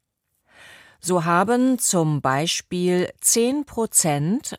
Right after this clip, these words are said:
von den Menschen in Deutschland einen Behindertenausweis. Im Bundestag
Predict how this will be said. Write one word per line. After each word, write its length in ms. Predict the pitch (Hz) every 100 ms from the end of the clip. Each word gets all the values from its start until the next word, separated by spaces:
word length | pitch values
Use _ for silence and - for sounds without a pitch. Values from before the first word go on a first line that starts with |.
| _
von 380 | - 175 165 160
den 260 | 165 156
Menschen 540 | 147 147 190 - 202 180
in 280 | 143 139
Deutschland 680 | 139 160 196 - 180 175 170 - - - -
einen 540 | - 165 165 160 156 151
Behindertenausweis. 1700 | 180 190 233 208 147 139 170 139 135 139 143 139 131 127 110 - - _ _ _ - - -
Im 240 | - 160 147
Bundestag 800 | 175 240 294 - 254 233 240